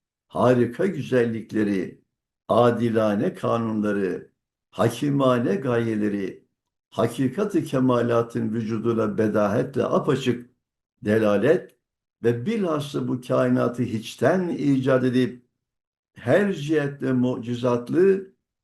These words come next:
ve cemalli, çok güzel bir surette idare eden Halık'ın, yaratıcının kemalatına, mükemmelliğine ve o Halık'ın, alemleri yaratan Cenab-ı Hakk'ın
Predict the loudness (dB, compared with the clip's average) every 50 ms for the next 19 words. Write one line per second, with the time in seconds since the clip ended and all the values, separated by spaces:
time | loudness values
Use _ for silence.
0 | _ _ -2 -2 -2 -2 2 2 2 2 4 2 0 0 0 -2 -2 0 0 0
1 | -2 -4 -6 -6 -6 -6 -6 -4 -4 -4 -2 2 4 4 4 4 2 -2 -2 -2
2 | -4 0 0 2 2 2 0 0 0 2 2 2 4 4 4 6 4 4 4 4
3 | 4 4 4 2 0 -4 -8 -12 _ _ _ _ _ _ _ _ -20 -18 -4 0
4 | 0 0 2 0 -2 -6 -6 -8 -6 -4 -2 -2 0 0 -2 -2 -4 -6 -6 -4
5 | -4 -2 -2 -2 -2 -4 -2 -2 0 0 2 0 0 2 2 0 0 0 -2 -4
6 | -4 -2 -2 -2 -2 -4 -4 -4 -4 -2 0 0 0 0 -2 -4 -2 -2 -2 0
7 | -2 -2 -4 -6 -12 _ _ _ _ _ _ _ _ _ _ _ _ _ _ _
8 | _ _ _ _ _ _ _ 2 4 8 8 8 6 6 2 4 6 6 6 6
9 | 4 0 2 2 2 2 2 0 -4 -6 -12 _ _ _ _ 0 0 2 4 4
10 | 2 2 2 0 0 0 0 2 2 0 0 0 -2 0 0 0 0 0 0 0
11 | 0 0 0 0 0 -2 -2 -4 -6 -4 -4 -4 -4 -6 -8 -14